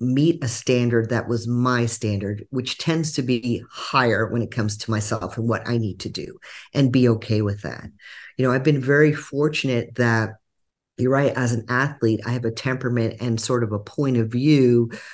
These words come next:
where I do a lot of physical tough things, and that, that develops a, a, a sort of,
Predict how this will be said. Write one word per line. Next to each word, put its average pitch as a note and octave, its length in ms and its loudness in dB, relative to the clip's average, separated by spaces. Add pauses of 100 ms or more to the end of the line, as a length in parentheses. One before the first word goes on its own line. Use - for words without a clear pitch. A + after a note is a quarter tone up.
(120)
where B2 720 4
I B2+ 80 0
do C#3 100 2
a - 20 4
lot C3+ 160 0
of A2 140 -6
physical D3 380 0
tough - 420 -4
things, A#2+ 400 0 (420)
and D3 220 2
that, E3 500 0
that D#3+ 420 2 (220)
develops D3 800 0
a, B2+ 360 0
a, - 220 -10
a - 20 -4
sort F3+ 320 -4
of, B2+ 260 -6